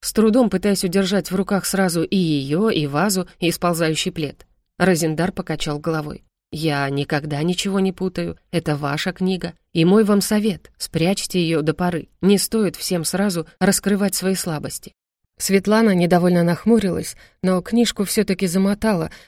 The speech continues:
в клетчатый плед, который болтался у нее на плече. По непонятной причине к советам этого старика хотелось прислушаться.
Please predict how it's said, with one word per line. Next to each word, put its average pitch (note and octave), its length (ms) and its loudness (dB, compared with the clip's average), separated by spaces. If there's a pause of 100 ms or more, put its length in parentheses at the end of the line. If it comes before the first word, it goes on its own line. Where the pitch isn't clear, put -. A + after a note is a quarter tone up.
в - 80 -20
клетчатый F#3 500 2
плед, A3 360 0
который E3+ 380 0
болтался E3+ 600 0
у F3 80 2
нее E3+ 280 2
на E3+ 120 0
плече. F3 460 -6 (480)
По F3+ 60 0
непонятной E3 480 0
причине E3 440 0
к - 60 -8
советам D#3+ 400 -2
этого E3 300 -4
старика E3 580 -4
хотелось F3 480 -2
прислушаться. F#3 800 -4